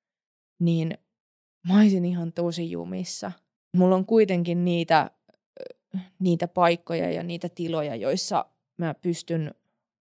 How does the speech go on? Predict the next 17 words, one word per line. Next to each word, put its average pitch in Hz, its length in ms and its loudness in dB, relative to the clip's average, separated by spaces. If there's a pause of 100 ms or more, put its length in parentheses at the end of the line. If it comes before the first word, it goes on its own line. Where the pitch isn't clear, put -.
(140)
nauttimaan 165 840 -2
toisten 175 460 -6
ihmisten 175 580 -6
kanssa 196 340 -8
ja 180 100 -6
saamaan 175 500 -4
sitä 196 280 -6 (680)
niin 170 220 0
kuin - 220 -10 (840)
tietyllä 175 380 6
tapaa - 380 -4
tyydytystä. - 800 -8 (460)
Se, 175 200 0
että 175 280 -4 (460)
on 180 160 6
myös 165 460 0
muutakin 165 840 -4